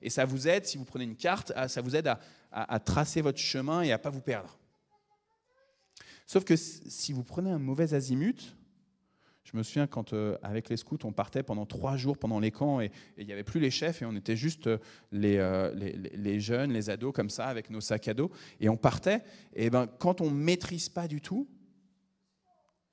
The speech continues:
on se plante souvent. Et on se retrouve dans les ronces.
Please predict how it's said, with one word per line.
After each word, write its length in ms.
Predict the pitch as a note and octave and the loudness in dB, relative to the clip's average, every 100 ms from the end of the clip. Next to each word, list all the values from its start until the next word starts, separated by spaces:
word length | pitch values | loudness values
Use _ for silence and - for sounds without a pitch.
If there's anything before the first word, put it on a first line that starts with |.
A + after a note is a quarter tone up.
| _ | _
on 140 | D#3+ F#3 | -2 0
se 160 | - | 0
plante 380 | C#3+ - F#3+ F#3+ | -4 0 0 0
souvent. 340 | - G#3 A#3 - - _ _ _ _ _ _ _ _ _ _ _ _ - | -6 -8 -10 -12 -20 _ _ _ _ _ _ _ _ _ _ _ _ -2
Et 120 | A#2+ | 2
on 100 | B2+ | 4
se 100 | B2 | 2
retrouve 460 | - C3 - F#3 F3+ | 2 0 0 -4 0
dans 140 | C#3+ | 2
les 100 | C#3 | 2
ronces. 500 | D3+ F#3 F#3+ - - | 2 -2 -6 -8 -12